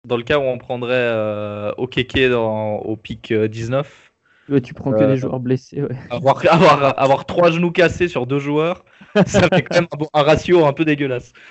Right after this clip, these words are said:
Speaker 2: <laughs> C'est vrai, c'est pas faux. Euh, non, mais après, bon, le quarante-neuf, c'est pareil, c'est, c'est un peu, euh, c'est un peu la, à la va comme je te pousse. Euh, ma question finale, évidemment, pour, euh, pour toi comme pour les autres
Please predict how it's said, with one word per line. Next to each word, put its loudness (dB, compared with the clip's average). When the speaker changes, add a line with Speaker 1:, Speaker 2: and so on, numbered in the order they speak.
Speaker 2:
<laughs> -6
C'est -4
vrai, -4
c'est -20
pas -2
faux. -8
Euh, 4
non, 2
mais 2
après, 0
bon, -2
le -4
quarante-neuf, -8
c'est -16
pareil, -6
c'est, -8
c'est -12
un -8
peu, -10
euh, -4
c'est -14
un -8
peu -4
la, -8
à -4
la 2
va 0
comme -2
je -8
te -2
pousse. -10
Euh, 4
ma 0
question 0
finale, 0
évidemment, -2
pour, -4
euh, 2
pour -14
toi -2
comme -4
pour -6
les -2
autres -4